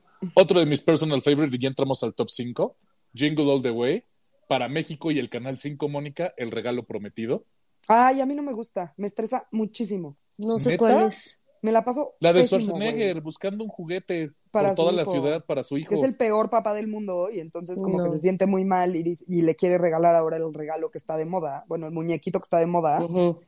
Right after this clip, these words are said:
Speaker 2: que es como un superhéroe, tipo un Flash, es un, una cosa roja.
Speaker 3: Ajá.
Speaker 2: Y este, y entonces está en todos lados y está en el parade de Navidad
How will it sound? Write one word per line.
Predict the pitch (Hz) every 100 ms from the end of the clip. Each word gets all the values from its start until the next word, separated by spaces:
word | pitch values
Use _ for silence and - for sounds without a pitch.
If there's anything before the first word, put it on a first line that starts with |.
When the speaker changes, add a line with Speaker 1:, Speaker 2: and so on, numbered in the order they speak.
| _
Speaker 2:
que | 190
es |
como | 190 202 175
un | 185
superhéroe, | 214 202 160 170 151
tipo | 139 156
un | 180
Flash, | - 156 - - -
es | 151
un, | 185 175
una | 170 160
cosa | - 165
roja. | 165 165 175
Speaker 3:
Ajá. | 143 - - _ _ _ -
Speaker 2:
Y | 170 170
este, | 160 156 - 160 156 156
y | 151 170
entonces | 170 180 208
está | 170 185
en | 180
todos | 190 175
lados | 165 165 165 160
y |
está | 143
en | 170
el | 175
parade | 170 151 156 156
de | 156 151 165 147 135 127 113 123
Navidad | 151 143 143 156 147